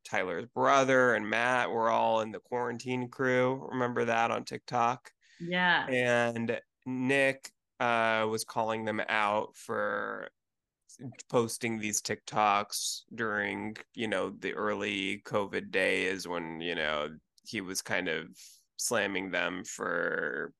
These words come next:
Speaker 1: you know, kind of partying and being all happy when, you know, this pandemic was shutting everything down, and,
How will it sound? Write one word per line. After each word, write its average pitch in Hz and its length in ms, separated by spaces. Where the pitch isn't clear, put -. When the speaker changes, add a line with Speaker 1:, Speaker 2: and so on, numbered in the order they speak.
Speaker 1:
you 113 160
know, 78 340
kind 90 160
of 82 140
partying 85 760
and 76 420
being 107 180
all 90 120
happy - 480
when, - 500
you 80 120
know, 76 280
this - 200
pandemic - 540
was - 500
shutting - 300
everything - 420
down, - 480
and, - 220